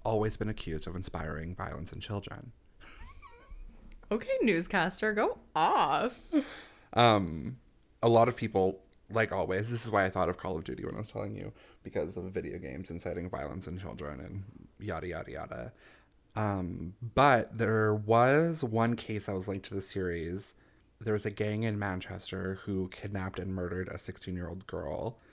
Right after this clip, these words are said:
Speaker 1: and they forced her to listen to recordings of the gang later repeatedly saying the catchphrase, "I'm Chucky, wanna play?"
Speaker 2: Not quite right. <laughs>
Speaker 1: Well, this is what I got from Wikipedia.
Speaker 2: Um, so that was the case of, um,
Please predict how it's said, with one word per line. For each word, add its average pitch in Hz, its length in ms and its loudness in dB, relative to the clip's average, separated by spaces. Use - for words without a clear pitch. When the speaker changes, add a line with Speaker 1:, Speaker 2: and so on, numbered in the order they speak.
Speaker 1:
and 104 280 2
they 104 60 2
forced 117 280 2
her 127 80 -4
to 120 80 4
listen 110 200 2
to 104 80 0
recordings 95 540 0
of 90 100 -6
the 95 60 -2
gang 95 400 -2
later 90 240 -2
repeatedly 147 840 0
saying 107 280 0
the 101 60 -2
catchphrase, 92 640 -2
"I'm 98 200 -4
Chucky, 92 320 -8
wanna 90 240 -8
play?" - 340 -10
Speaker 2:
Not 226 240 0
quite 269 180 -2
right. 233 300 -4
<laughs> - 100 12
Speaker 1:
Well, 117 140 10
this 107 300 -4
is 135 180 2
what 127 120 6
I 127 40 6
got 127 180 4
from 120 160 0
Wikipedia. 117 520 -4
Speaker 2:
Um, 190 680 6
so 185 560 6
that 185 220 8
was 226 240 0
the 220 280 4
case 165 380 0
of, 151 460 0
um, 143 680 -4